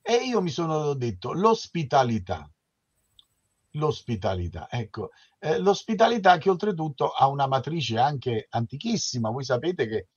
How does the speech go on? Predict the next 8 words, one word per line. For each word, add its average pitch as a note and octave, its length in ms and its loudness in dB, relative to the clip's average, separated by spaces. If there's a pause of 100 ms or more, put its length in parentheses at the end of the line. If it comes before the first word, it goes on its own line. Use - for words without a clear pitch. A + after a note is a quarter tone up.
(220)
nei C3 220 -2
poemi C#3 460 0
greci D3 540 2
era A2+ 360 0 (340)
sacra A#2+ 720 4 (340)
la, G#2+ 440 2
l'ospitalità. A2+ 1040 6
Ulisse C3+ 600 -2